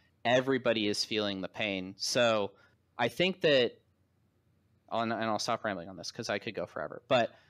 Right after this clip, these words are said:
this is going to be, hopefully, in my mind, a forcing, a forcing function where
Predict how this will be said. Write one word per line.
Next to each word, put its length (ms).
this 220
is 100
going 260
to 120
be, 420
hopefully, 560
in 120
my 180
mind, 380
a 60
forcing, 600
a 60
forcing 540
function 640
where 340